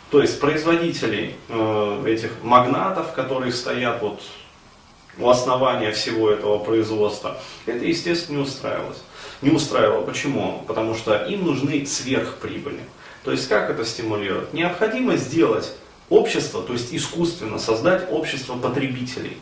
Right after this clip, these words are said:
То есть потреблять и симулятор. То есть те, которые имеют возможность, пусть потребляют как можно больше. Вот. Те, которые не имеют возможности потреблять, хорошо,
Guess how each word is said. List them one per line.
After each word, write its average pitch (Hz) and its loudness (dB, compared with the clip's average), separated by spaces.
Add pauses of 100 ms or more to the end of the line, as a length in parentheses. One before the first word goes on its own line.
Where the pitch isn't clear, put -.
(640)
То 139 -2
есть - 0
потреблять 190 2
и 175 -2
симулятор. 143 0 (500)
То 143 6
есть 139 4
те, 190 2
которые 170 2
имеют 269 0
возможность, - 0
пусть 196 -2
потребляют 143 2
как 123 -4
можно 123 -2
больше. - -2 (1160)
Вот. 117 4 (220)
Те, 175 0
которые 165 4
не 220 -4
имеют 269 0
возможности 139 0
потреблять, 117 -4 (140)
хорошо, 233 0